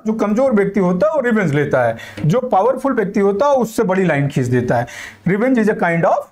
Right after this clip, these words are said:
wild justice, बदला एक प्रकार का जंगल का न्याय है, मतलब ये देना सभ्य लोगों का नहीं है। यहाँ पर figure of speech की बात करें तो इसमें metaphor figure of speech हो जाएगा,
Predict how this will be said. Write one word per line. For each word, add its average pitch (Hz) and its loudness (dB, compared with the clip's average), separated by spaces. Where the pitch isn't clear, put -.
wild 220 2
justice, 143 -4
बदला 220 0
एक 214 -2
प्रकार 175 0
का 285 0
जंगल 175 -2
का 147 0
न्याय 135 2
है, 131 2
मतलब 240 0
ये 240 2
देना 165 -2
सभ्य 202 -2
लोगों 143 2
का 254 2
नहीं 196 0
है। 107 -2
यहाँ 240 2
पर 294 0
figure 277 2
of - -6
speech 277 0
की 262 0
बात 190 0
करें 226 0
तो 220 0
इसमें 247 2
metaphor 233 0
figure 170 0
of 143 -4
speech 208 -2
हो 139 0
जाएगा, 123 2